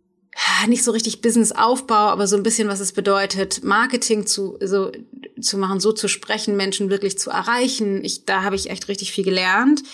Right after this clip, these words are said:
Ich weiß gar nicht, bis wann ich das gemacht habe. Bis zweitausend, warte mal, wann sind wir hergezogen? Zweitausendsiebzehn.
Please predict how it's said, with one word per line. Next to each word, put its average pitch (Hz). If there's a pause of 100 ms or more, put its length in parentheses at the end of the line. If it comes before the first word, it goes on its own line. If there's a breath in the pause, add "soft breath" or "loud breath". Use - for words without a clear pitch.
(380 loud breath)
Ich -
weiß 175
gar 185
nicht, 190
bis -
wann -
ich 190
das 180
gemacht -
habe. -
Bis -
zweitausend, 196 (1160 loud breath)
warte 190
mal, 185
wann 190
sind 196
wir 196
hergezogen? 185
Zweitausendsiebzehn. 180